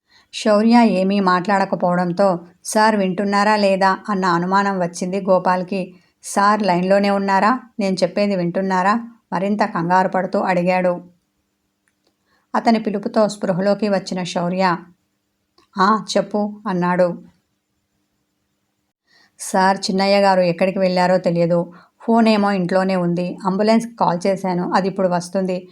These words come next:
ఇప్పుడు నేను అమ్మాయి గారిని ఏ హాస్పిటల్కి తీసుకొని వెళ్ళాలి?" ఆందోళనతో అడిగాడు గోపాల్.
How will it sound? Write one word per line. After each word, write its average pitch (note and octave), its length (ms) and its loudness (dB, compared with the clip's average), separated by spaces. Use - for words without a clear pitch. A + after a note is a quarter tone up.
ఇప్పుడు A3 220 0
నేను G3+ 220 2
అమ్మాయి F3 380 2
గారిని F3+ 340 2
ఏ E3+ 120 2
హాస్పిటల్కి G3 460 -2
తీసుకొని F#3+ 400 -4
వెళ్ళాలి?" F#3 600 0
ఆందోళనతో F#3+ 600 2
అడిగాడు F3+ 480 0
గోపాల్. F3+ 560 0